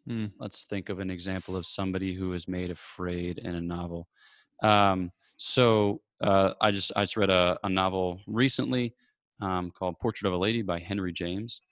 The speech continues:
Speaker 2: Um, and in that novel, there's a woman <clears throat> who is, uh, being courted by a variety of men, but I think she's, she's afraid of m-, being made to live her life on their terms.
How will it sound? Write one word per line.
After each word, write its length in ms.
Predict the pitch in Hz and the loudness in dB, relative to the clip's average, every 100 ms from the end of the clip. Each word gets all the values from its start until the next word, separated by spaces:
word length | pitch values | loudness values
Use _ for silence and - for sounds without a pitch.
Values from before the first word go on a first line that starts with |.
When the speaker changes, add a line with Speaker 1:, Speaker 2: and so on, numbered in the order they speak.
| _ _ _ _ | _ _ _ _
Speaker 2:
Um, 200 | 95 92 | 0 0
and 80 | 113 | 0
in 60 | |
that 140 | 110 101 | 0 0
novel, 240 | 98 95 | 0 0
there's 160 | 92 90 | -2 -2
a 40 | |
woman 300 | 92 123 123 - | 0 2 0 0
<clears throat> 580 | 175 190 180 156 120 - | 2 6 6 4 0 -6
who 160 | 120 104 | -2 0
is, 340 | 98 90 - | 0 -2 -2
uh, 300 | 98 90 85 - _ - | 0 0 0 -4 _ -2
being 140 | 107 | 0
courted 300 | - 127 120 | 2 0 2
by 160 | 95 90 | 2 2
a 40 | |
variety 360 | 90 92 98 95 | 2 2 2 0
of 80 | 85 | -2
men, 320 | 90 101 123 _ _ - - _ | -2 -2 -4 _ _ -20 -20 _
but 200 | 117 110 | 4 4
I 60 | 113 | 2
think 140 | 131 123 | 0 0
she's, 480 | - 110 92 - - | 0 0 0 -4 -8
she's 220 | - - 101 | -8 -4 -2
afraid 580 | - - 151 95 107 127 _ _ _ - | -4 0 2 2 0 -8 _ _ _ 2
of 300 | 98 90 90 | 4 4 2
m-, 320 | 98 104 107 | 0 2 0
being 240 | 117 117 104 | 2 2 2
made 200 | 101 104 | 0 -2
to 80 | |
live 180 | 92 98 | -2 -2
her 100 | - | 0
life 240 | 95 90 92 | 2 2 0
on 100 | 90 | -2
their 160 | 87 | -2
terms. 540 | 87 90 85 85 - | -4 -6 -6 -8 -12